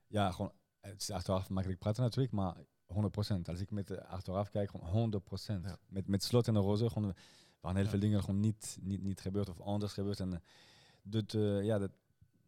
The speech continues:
Speaker 1: je hebt gewoon die, die kaders gewoon nodig in een ploeg. En dat heb ik gewoon, eh, toen wist ik het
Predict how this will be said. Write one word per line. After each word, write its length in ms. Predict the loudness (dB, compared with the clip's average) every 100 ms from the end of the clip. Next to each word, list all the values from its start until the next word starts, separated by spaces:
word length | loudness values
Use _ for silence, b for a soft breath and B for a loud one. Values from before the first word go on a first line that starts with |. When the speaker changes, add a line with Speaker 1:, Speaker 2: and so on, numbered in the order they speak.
| -20 b b b _ _
Speaker 1:
je 280 | -2 4 6
hebt 240 | 6 4
gewoon 240 | -2 -4 -2
die, 140 | -4
die 200 | -6 -8 0
kaders 400 | 4 6 4 2
gewoon 200 | 0 0
nodig 380 | 0 -2 -8 -4
in 120 | -2
een 140 | 0
ploeg. 280 | -2 -6 -4
En 80 | 2
dat 100 | 4
heb 100 | 6
ik 60 | 4
gewoon, 160 | 4 4 4 4
eh, 60 | -2 -14 -20 -4
toen 300 | 0 2 4
wist 240 | 2 2
ik 100 | -2
het 120 | -4